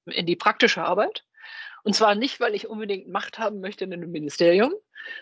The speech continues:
sondern weil ich glaube, dass das Ausprobieren,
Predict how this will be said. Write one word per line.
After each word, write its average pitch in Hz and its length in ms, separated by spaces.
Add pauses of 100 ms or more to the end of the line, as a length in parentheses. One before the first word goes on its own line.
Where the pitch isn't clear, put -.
(100)
sondern 226 580
weil 208 220
ich - 240
glaube, 208 480
dass 196 500
das - 480 (400)
Ausprobieren, 208 1120